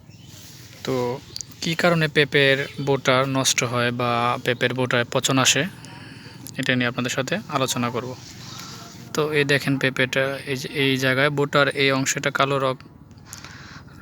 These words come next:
দাগ পড়বে, পরে আস্তে আস্তে বোটাগুলো দেখবেন খসে আসবে আর কি। তো যেমনটা এটাতে, ছোট পেঁপেটাতে দেখা গেল।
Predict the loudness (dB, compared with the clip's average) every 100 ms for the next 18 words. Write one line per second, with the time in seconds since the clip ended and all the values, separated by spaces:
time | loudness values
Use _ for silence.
0 | -20 -20 -14 -2 4 4 2 -6 -4 -4
1 | -2 0 0 -2 -6 -6 -4 0 0 0
2 | 2 2 2 0 -2 0 2 2 2 0
3 | -2 -2 -4 -6 -14 -18 -8 -4 0 0
4 | 0 0 0 -2 -4 -2 0 0 -2 -2
5 | -2 0 0 0 -2 0 0 0 0 -2